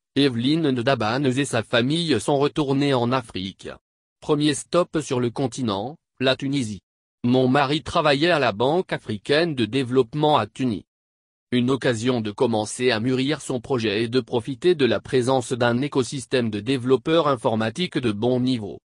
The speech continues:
Puis un jour, cela a été le départ pour Abidjan,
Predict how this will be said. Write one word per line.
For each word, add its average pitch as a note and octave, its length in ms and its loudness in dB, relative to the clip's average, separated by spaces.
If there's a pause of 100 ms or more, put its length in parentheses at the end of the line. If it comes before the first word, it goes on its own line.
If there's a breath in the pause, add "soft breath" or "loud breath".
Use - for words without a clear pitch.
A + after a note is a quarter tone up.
(320)
Puis D#3 360 -2
un C#3 80 0
jour, E2+ 440 -8 (240)
cela G#2 260 -6
a G2 100 -6
été C#3+ 280 -6
le A2 140 -2
départ A#2+ 460 -2
pour A#2 240 -2
Abidjan, G#2 560 -6